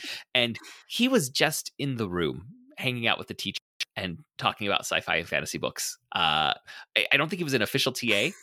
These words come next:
Speaker 2: uh, but it was around the time that Elantris was getting published. And, uh, and so I, I had met him in that setting. I'm not at all saying we're friends or anything, um, <laughs> you know, but, but I have met him, and it was in that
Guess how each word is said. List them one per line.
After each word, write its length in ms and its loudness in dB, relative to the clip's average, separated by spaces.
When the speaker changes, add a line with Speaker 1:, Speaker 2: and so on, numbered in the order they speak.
Speaker 2:
uh, 220 4
but 100 6
it 140 4
was 160 0
around 280 4
the 60 0
time 320 2
that 160 0
Elantris 520 -2
was 160 0
getting 220 -2
published. 520 -4
And, 140 -2
uh, 480 4
and 120 2
so 420 6
I, 220 4
I 80 6
had 200 0
met 300 2
him 500 0
in 240 2
that 240 0
setting. 380 0
I'm 180 0
not 260 2
at 120 -2
all 160 0
saying 220 -6
we're 60 -6
friends 340 -4
or 120 0
anything, 340 -4
um, 420 0
<laughs> 360 -2
you 120 2
know, 140 4
but, 200 4
but 100 6
I 60 10
have 280 4
met 180 8
him, 220 6
and 340 4
it 140 4
was 140 0
in 240 4
that 220 6